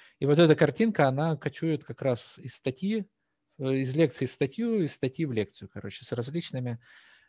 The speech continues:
а, ассоциациями, о, вариациями, короче, да. Ну, как раз мы тут агрегируем месседжи, агрегируем, здесь ключевое слово, здесь я не поставил звездочку, а надо бы. Потому что на самом деле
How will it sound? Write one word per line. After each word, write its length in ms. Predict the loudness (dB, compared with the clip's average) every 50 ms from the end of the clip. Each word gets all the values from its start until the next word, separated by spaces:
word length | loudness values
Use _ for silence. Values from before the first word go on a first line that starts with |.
| _ -12
а, 220 | -8 -6 -4 -4 -4
ассоциациями, 920 | -4 -4 -6 -4 0 4 4 4 4 2 -2 -10 -10 -10 -10 -10 -10 -8 -4
о, 300 | -2 0 0 0 -2 -2
вариациями, 680 | -2 -2 2 4 4 4 4 2 -2 -10 -10 -12 -12 -14
короче, 320 | -16 -18 -18 -16 -16 -12 -6
да. 220 | -4 -4 -4 -4 -6 _ _ _ _ _ _ _ _ _ _ _ _ _ _ _ _ _ _ _ 6
Ну, 240 | 8 8 8 8
как 160 | 6 2 4 8
раз 240 | 8 8 8 6 2
мы 100 | 0 0
тут 240 | 4 2 2 2 2
агрегируем 520 | -2 0 0 2 4 4 6 6 4 2 2
месседжи, 640 | 2 2 2 2 0 0 0 2 2 4 2 2 -2 -6 -18 _ _ -4
агрегируем, 720 | -4 -2 2 4 2 4 6 6 6 6 6 4 0 -2 -4
здесь 180 | -4 -4 -4 -4
ключевое 380 | -4 -6 -6 -4 -4 -4 -4 -4
слово, 380 | -2 -2 -2 -2 0 0 0 0
здесь 400 | 0 -2 -4 -4 -4 -8 -10 -10
я 180 | -6 -4 -4 -2
не 80 | -2 -4
поставил 340 | -6 -6 -4 -2 -2 -2 -2
звездочку, 720 | -2 -2 -4 -2 -2 -2 -4 -4 -4 -4 -4 -4 -4 -8 _ _ _ _ _ _ _ _ _ _ _ _ _ -12
а 80 | -10 -10
надо 260 | -8 -10 -8 -10 -12
бы. 160 | -12 -12 -18 -18 _ _ _ _ _ _ _ _ _ _ _ -14
Потому 260 | -10 -6 -4 -2 -2 -2
что 220 | -2 0 0 0
на 140 | 0 0 -4
самом 260 | -2 -2 -2 -2 -2
деле 360 | -2 -2 -2 -2 -2 -4 -4